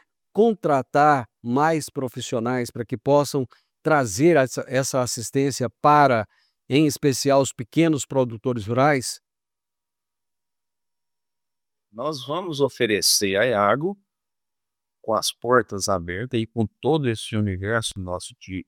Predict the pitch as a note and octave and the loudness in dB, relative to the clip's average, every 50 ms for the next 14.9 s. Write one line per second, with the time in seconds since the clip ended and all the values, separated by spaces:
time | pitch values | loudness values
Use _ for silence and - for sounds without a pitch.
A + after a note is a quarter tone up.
0 | - G2 G2 F#2 F#2+ F2+ F2 D#2+ F2+ E2+ F2 G2 G#2 G#2 G2 F#2 F#2 F#2+ B2 C#3+ | -12 -12 -12 -10 -8 -8 -10 -10 -10 -8 -6 -4 -4 -2 -4 -4 -6 -6 -6 -8
1 | D3+ - _ _ _ _ _ _ _ _ _ - A2+ A2+ A2+ B2 C3 _ _ _ | -10 -14 _ _ _ _ _ _ _ _ _ -4 0 0 0 0 -2 _ _ _
2 | _ _ _ _ - D#3 E3 C#3+ A2 - A#2 A#2+ D3 D3 - - A#2 A#2 - - | _ _ _ _ 6 8 8 8 8 6 4 2 2 2 0 0 0 0 2 0
3 | - - _ - G2 F#2+ F2+ - - F#2+ F2 E2 F#2+ A2 A#2+ A2+ - - A2+ A2 | 0 -2 _ -4 -4 -2 -4 -6 -10 -12 -10 -6 -2 -2 -2 -2 -2 -2 -2 -2
4 | G2+ G2 G#2 G#2+ A#2+ B2+ A#2 - - F#2 - _ _ - F#2+ F2+ - - - F2+ | 0 0 0 2 2 2 2 0 -6 -14 -16 _ _ -12 -8 -4 -4 -4 -4 -6
5 | - - G2 F2+ E2 F2 F#2 G2 G#2+ - _ _ _ _ _ - - A#2 A#2 G#2+ | -10 -8 -6 -6 -4 -4 -4 -4 -4 -6 _ _ _ _ _ -2 0 0 2 2
6 | G2 F#2 G#2 A2+ - - - - - _ _ - C3+ C3+ A#2 F#2+ - G#2 A2 - | 2 0 0 -2 -2 -6 -14 -20 -20 _ _ 4 6 6 6 6 6 4 4 2
7 | - A2+ G2+ - G2 G2 G#2 - - - - A#2 A2+ A#2+ C#3 C3+ - - G#2 F#2 | 0 -4 -4 -2 -2 -2 0 -2 -2 -4 -2 -2 -2 0 -2 -4 -4 -4 -6 -6
8 | F2 - _ _ _ - - - - A2+ _ - G2+ F#2+ G2 G#2+ G#2+ G#2 G#2 G2 | -6 -6 _ _ _ -14 -14 -12 -14 -14 _ -2 2 2 2 2 2 0 0 -2
9 | G2 - - A2 G2+ F#2+ F2+ F2 F#2 - - - - - - - G#2+ B2 B2 G2 | -4 -4 -4 -2 0 0 0 0 -2 -4 -6 -12 -16 -14 -4 2 4 4 4 4
10 | F2 D#2 D2+ C#2+ _ _ _ _ _ _ _ _ _ _ _ _ _ _ _ - | 2 -2 -4 -6 _ _ _ _ _ _ _ _ _ _ _ _ _ _ _ -20
11 | F2 F2 F2 D#2 - - G2 G2+ G2+ F#2+ G#2 A#2+ C3+ B2 - - A2+ A2 G#2+ G2 | -16 -14 -14 -12 -10 -6 -2 0 0 2 4 4 2 2 0 -2 0 2 2 2
12 | D#2+ - - - G2 G2+ G2 F#2+ F#2+ - - - _ _ _ _ _ _ _ _ | 0 0 -4 -6 -4 -2 -2 -2 -2 -4 -10 -12 _ _ _ _ _ _ _ _
13 | - G#2+ G#2+ G#2+ F#2+ E2+ F2+ G#2+ A#2+ B2 A#2 G#2 F#2+ F2 - - - G2 F#2+ F#2 | -10 -6 -4 -2 -2 -2 0 0 0 0 0 0 0 -2 -4 -4 -4 -4 -4 -4
14 | F2+ F2+ F#2 E2+ - _ - G2+ G#2+ A2 A2 G#2+ G2 F2+ F#2 F#2 - F#2 | -4 -6 -8 -10 -10 _ 2 4 6 6 6 4 2 0 -2 -6 -10 -14